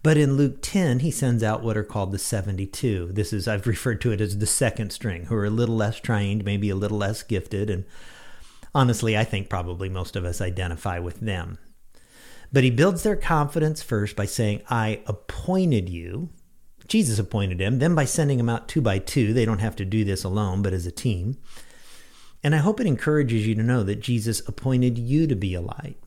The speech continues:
and that you're a part of a team also. In fact, let me just quote for you Luke chapter ten, verse one. "After this, the Lord appointed seventy-two others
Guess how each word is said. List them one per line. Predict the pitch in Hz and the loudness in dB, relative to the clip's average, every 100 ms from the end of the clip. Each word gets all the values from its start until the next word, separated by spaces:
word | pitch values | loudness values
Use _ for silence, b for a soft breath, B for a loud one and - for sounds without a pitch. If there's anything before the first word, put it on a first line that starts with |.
| - | -4
and | 117 110 110 | 0 2 4
that | 117 - | 2 2
you're | 123 190 | 2 2
a | 202 | 0
part | - 123 90 - - - - | -4 -4 -2 -4 -14 -20 -4
of | 104 | -2
a | 95 | -2
team | - 113 104 | -2 0 0
also. | 123 120 - - 110 - - b b b b b b b b | -2 -4 -8 -8 -10 -14 -18 b b b b b b b b
In | 127 | 2
fact, | 156 160 | 2 2
let | 190 | 2
me | 220 | 2
just | 226 - | 0 2
quote | 156 151 | 2 2
for | 123 | 2
you | 110 | 2
Luke | 107 131 - | 2 0 0
chapter | 123 - 107 | -2 -2 -4
ten, | - 104 92 | -2 -2 0
verse | 104 - 113 | -2 -4 -4
one. | 101 85 90 - - | -2 -2 -6 -14 -10
"After | 117 143 - 185 | -2 -2 0 -2
this, | 131 123 90 - | 0 0 0 -6
the | - 113 | -2 0
Lord | 104 113 113 110 - | 2 4 4 2 0
appointed | 117 - - - 175 190 180 - 90 92 | -4 -6 -8 -8 -2 0 0 0 -2 -4
seventy-two | - 113 143 165 180 175 - 98 107 | -2 -2 0 -2 -4 -6 -4 -2 -2
others | - 92 87 107 - | -2 -2 -2 -6 -8